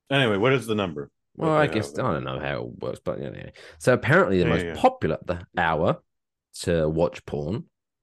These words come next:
Speaker 2: is Monday between eleven P M and midnight.
Speaker 1: Wow.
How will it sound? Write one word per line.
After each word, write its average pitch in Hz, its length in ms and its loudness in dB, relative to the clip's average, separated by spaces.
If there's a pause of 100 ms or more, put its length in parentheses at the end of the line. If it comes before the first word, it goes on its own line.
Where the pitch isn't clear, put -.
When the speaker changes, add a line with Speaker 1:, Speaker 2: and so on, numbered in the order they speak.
(160)
Speaker 2:
is 90 320 2 (440)
Monday 110 680 2 (240)
between 101 340 -4
eleven 104 460 -2
P 104 200 -4
M 82 160 -4
and 69 160 -8
midnight. 95 380 -6 (1800)
Speaker 1:
Wow. 58 400 -16